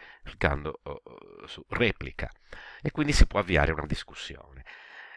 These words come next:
Quindi, eh, questa funzionalità, ah, così banale, così semplice, permette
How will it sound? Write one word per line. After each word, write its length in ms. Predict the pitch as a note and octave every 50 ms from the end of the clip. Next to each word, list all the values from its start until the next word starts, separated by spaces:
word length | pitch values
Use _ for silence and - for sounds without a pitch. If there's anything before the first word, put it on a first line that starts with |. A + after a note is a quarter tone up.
| - - _ -
Quindi, 420 | - - D#3+ C#3 G#2 F#2 F#2 F2 - _
eh, 280 | F#2 F#2 F2+ F2 - - G2+
questa 200 | - A#2 B2 -
funzionalità, 760 | - - G2+ F#2+ - - F#2+ F#2 F#2+ F#2+ - - F#2+ F2+ - -
ah, 120 | - D2+
così 240 | - - C2+ E2+ A2
banale, 360 | A2+ G2+ G2 F#2+ E2+ D#2 D2+
così 180 | - F2+ G2 G#2
semplice, 680 | - - - D2+ D2 D2 C#2+ - F2+ - - - - -
permette 720 | - D#3 A#2 G2 E2 D2+ C#2+ - _ - A2 A2 -